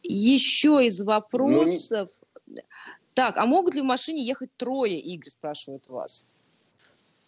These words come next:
Speaker 2: Ну, у нас нету запрета на, на поездку ни вдвоём, ни втроём, даже не в пятером.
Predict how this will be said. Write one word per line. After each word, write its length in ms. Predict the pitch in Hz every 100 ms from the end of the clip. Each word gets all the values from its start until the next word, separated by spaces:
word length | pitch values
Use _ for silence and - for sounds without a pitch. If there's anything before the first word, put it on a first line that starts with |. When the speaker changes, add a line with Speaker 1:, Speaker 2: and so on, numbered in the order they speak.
| _ _ _ _ _
Speaker 2:
Ну, 320 | 104 123 156
у 60 | 151
нас 280 | 160 156 -
нету 220 | 160 135
запрета 480 | 120 131 151 - 104
на, 240 | 107 110
на 140 | 107 110
поездку 500 | 127 131 107 - 110
ни 140 | 131
вдвоём, 440 | 117 135 143 160
ни 80 | 143
втроём, 460 | - 123 123 143 127
даже 200 | 117 120
не 100 | 123
в 60 |
пятером. 440 | _ 127 139 117